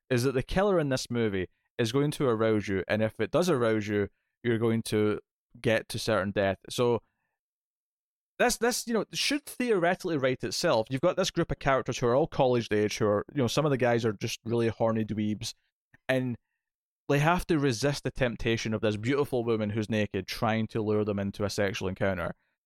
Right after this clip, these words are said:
and they're trying to hold it back. And the comedy and the horror of that,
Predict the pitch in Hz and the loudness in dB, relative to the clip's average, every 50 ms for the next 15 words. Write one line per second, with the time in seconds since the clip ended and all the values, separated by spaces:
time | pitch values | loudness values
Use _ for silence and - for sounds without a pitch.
0 | _ _ _ _ _ _ - 120 113 113 120 120 - - 139 127 127 131 131 - | _ _ _ _ _ _ -2 0 2 2 2 0 0 0 2 2 2 2 2 2
1 | - 113 98 120 113 113 - 170 - - 104 92 87 - - - - - _ _ | 0 0 2 2 2 0 0 -2 0 0 0 2 0 0 -2 -6 -14 -20 _ _
2 | _ _ _ _ _ _ _ 120 120 117 117 113 110 110 110 110 - _ _ _ | _ _ _ _ _ _ _ 2 2 4 4 2 2 2 0 -2 -6 _ _ _
3 | - 135 143 - - 180 185 202 214 233 208 208 202 185 180 - 139 135 135 120 | -2 -2 -2 2 2 4 4 4 4 2 2 2 2 4 4 2 2 2 0 0
4 | - 127 120 123 135 147 156 156 147 151 165 170 180 190 - | 2 2 4 4 4 4 2 0 0 0 0 2 2 0 0